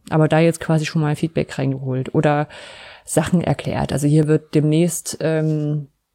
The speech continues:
eine Fläche umgebaut, da wird gerade gestritten, ähm,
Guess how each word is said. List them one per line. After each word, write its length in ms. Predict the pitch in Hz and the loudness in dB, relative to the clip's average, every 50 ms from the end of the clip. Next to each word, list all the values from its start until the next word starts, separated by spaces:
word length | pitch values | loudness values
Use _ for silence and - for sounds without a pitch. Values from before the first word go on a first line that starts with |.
| _ _ _ _ _ _ _ _ _ - - | _ _ _ _ _ _ _ _ _ -6 0
eine 180 | - 165 160 | 0 0 0
Fläche 640 | 160 - 165 165 170 - - 160 156 151 156 156 151 - | 0 2 0 0 0 0 0 -2 0 0 0 -2 -2 2
umgebaut, 520 | - 208 247 262 208 170 170 175 180 175 | 4 4 4 4 4 2 2 2 4 2
da 80 | 156 143 | 2 0
wird 140 | 160 - - | 0 -4 -2
gerade 200 | - 160 - - | -4 -4 -4 -2
gestritten, 680 | 160 147 - - 202 202 - 185 175 170 170 175 175 - | -6 -6 -2 -4 -4 -2 -2 -2 0 0 0 -2 -2 -2
ähm, 400 | - 151 151 151 147 151 151 147 | -2 -2 -2 -2 -4 -4 -6 -8